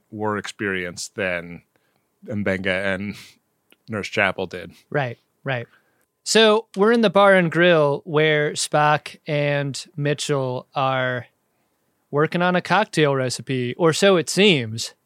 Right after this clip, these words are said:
Speaker 1: Yeah. They're trying to synthesize Raktajino.
Speaker 2: Yeah.
Speaker 1: And they're like, you know, classic bit of like, "Oh, we got plenty of time to get this dialed in." And then the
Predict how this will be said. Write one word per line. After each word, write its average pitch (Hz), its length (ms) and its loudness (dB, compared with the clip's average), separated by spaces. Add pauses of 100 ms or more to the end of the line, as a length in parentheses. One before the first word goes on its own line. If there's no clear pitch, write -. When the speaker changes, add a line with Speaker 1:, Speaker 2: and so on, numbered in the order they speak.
(600)
Speaker 1:
Yeah. 101 340 -4
They're 127 240 0
trying 135 320 0
to 117 180 4
synthesize 113 680 -2
Raktajino. 104 1080 -4 (140)
Speaker 2:
Yeah. 110 260 -8 (240)
Speaker 1:
And 98 540 -4 (300)
they're 110 160 4
like, 101 240 2 (460)
you 120 160 -6
know, 85 200 -10
classic 113 600 0
bit 110 260 -2
of 95 340 -8
like, 95 240 -10
"Oh, 123 160 4
we 135 180 4
got 135 220 2
plenty 151 300 2
of 120 80 2
time 110 260 2
to 120 100 0
get 113 140 0
this 104 160 -2
dialed 107 400 2
in." 98 440 -2
And 113 160 -8
then 95 320 -4
the 98 380 -4